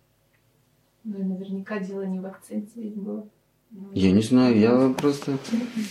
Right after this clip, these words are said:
Speaker 2: м, я не могу залезть в, в ум Шидхара Махараджа, ш-, почему,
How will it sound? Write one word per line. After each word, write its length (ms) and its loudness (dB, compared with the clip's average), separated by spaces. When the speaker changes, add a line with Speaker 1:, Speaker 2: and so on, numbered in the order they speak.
Speaker 2:
м, 280 -2
я 120 4
не 220 6
могу 260 6
залезть 440 4
в, 320 -10
в 220 0
ум 260 6
Шидхара 460 -2
Махараджа, 420 -4
ш-, 300 -8
почему, 420 -6